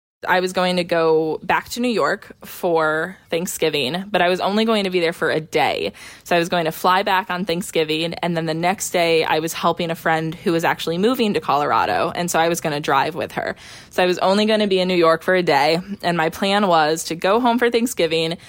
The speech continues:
tell my mom, "By the way, I'm bisexual and I'm dating a couple," and then immediately go home afterwards and not have to deal with any of the repercussion. <laughs> And I told my cousin that, and my cousin was like, "No, that is a terrible idea. How about you let me tell her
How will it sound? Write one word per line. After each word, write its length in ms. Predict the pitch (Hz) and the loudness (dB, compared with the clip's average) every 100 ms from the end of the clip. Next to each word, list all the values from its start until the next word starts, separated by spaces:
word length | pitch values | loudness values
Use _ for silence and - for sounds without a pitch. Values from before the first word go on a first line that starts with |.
| - - | -20 -14
tell 180 | - 220 | 0 2
my 160 | 220 208 | 2 2
mom, 400 | 185 175 170 180 | 2 2 2 0
"By 220 | 175 180 | 0 2
the 80 | 185 | 2
way, 120 | 180 | 2
I'm 120 | 175 | 0
bisexual 640 | 165 - 185 185 - 170 - | 0 0 -2 -2 0 -2 0
and 240 | 202 214 | 0 2
I'm 120 | 202 196 | 0 0
dating 320 | 180 170 165 | -2 -2 -4
a 80 | 165 | -4
couple," 480 | 160 170 156 - - | -4 -4 -4 -6 -4
and 160 | 175 | 0
then 100 | 165 | 2
immediately 460 | 170 226 262 214 208 | 4 4 4 4 6
go 220 | 196 185 | 6 4
home 180 | 190 180 | 4 2
afterwards 540 | 170 - 160 160 156 | 0 2 0 0 -4
and 100 | 165 | -2
not 160 | 180 190 | 0 0
have 160 | 196 | -2
to 80 | - | -4
deal 200 | 180 170 | -4 0
with 100 | 165 | 0
any 180 | 165 170 | 0 -2
of 80 | 180 | -2
the 120 | 151 | -2
repercussion. 720 | 156 151 - 165 - - 226 - - - - - - | -2 -2 -2 -2 -2 -6 -8 -10 -18 -18 -18 -18 -12
<laughs> 100 | - - 113 - 294 762 - - 247 - - - - | -8 -2 -2 0 -2 0 0 0 -2 -6 -20 -18 -6
And 120 | 202 | -2
I 100 | 202 | 0
told 240 | 202 233 233 | 0 0 2
my 140 | 240 | 0
cousin 320 | 233 185 175 | 2 0 0
that, 300 | 160 139 107 | 0 0 0
and 100 | 190 | -2
my 100 | 185 | -2
cousin 380 | - 226 208 196 | 0 0 0 -2
was 120 | 185 | -2
like, 280 | 208 170 - | 0 0 0
"No, 420 | 208 185 170 170 | 2 4 4 2
that 240 | - 175 175 | 2 2 2
is 140 | 214 | 0
a 100 | 190 | -2
terrible 840 | 220 - - 226 180 190 233 285 | -4 -12 -10 -2 2 2 2 2
idea. 600 | 339 349 254 151 - 247 - - - - | 2 2 0 -2 0 0 -4 -20 -20 -14
How 320 | - 202 233 | -2 0 0
about 460 | 311 214 185 180 196 | 0 2 2 0 -4
you 180 | 190 | -6
let 220 | 185 170 180 | -2 -2 -2
me 200 | 185 196 | -6 -4
tell 300 | - 165 175 | 0 0 0
her 480 | - 156 151 147 | -2 -2 0 -4